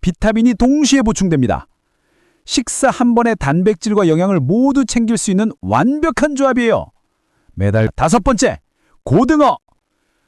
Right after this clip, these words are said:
마지막은 생선 중의 생선, 바로 고등어입니다. 단백질 함량이 높을 뿐 아니라 오메가쓰리 지방산과 비타민 D가 풍부해서 근육과 뼈 건강에 모두 도움이 됩니다. 특히 시니어에게 부족하기 쉬운 비타민 D를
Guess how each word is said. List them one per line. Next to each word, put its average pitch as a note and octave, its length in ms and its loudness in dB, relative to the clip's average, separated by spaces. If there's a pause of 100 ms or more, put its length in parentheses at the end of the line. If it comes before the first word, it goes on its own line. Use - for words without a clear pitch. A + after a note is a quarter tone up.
(140)
마지막은 A#2 840 0
생선 G3 560 0
중의 E3+ 220 0
생선, F#3 400 0 (340)
바로 B2 220 -2
고등어입니다. D3 640 0 (640)
단백질 C3 580 0
함량이 C3+ 300 2
높을 A#2+ 300 0
뿐 B2+ 160 0
아니라 A#2 380 2 (320)
오메가쓰리 D#3+ 760 0
지방산과 B2 720 0
비타민 C#3+ 560 -2
D가 G#3 440 2
풍부해서 D3+ 680 0 (300)
근육과 G#3 760 2
뼈 A#3+ 200 0
건강에 F3 480 0
모두 A3+ 340 2
도움이 G#3+ 220 2
됩니다. D#3 380 0 (720)
특히 G#3+ 200 0
시니어에게 G#3+ 640 2
부족하기 D3+ 440 0
쉬운 D#3+ 240 0
비타민 D#3+ 400 0
D를 C3 440 0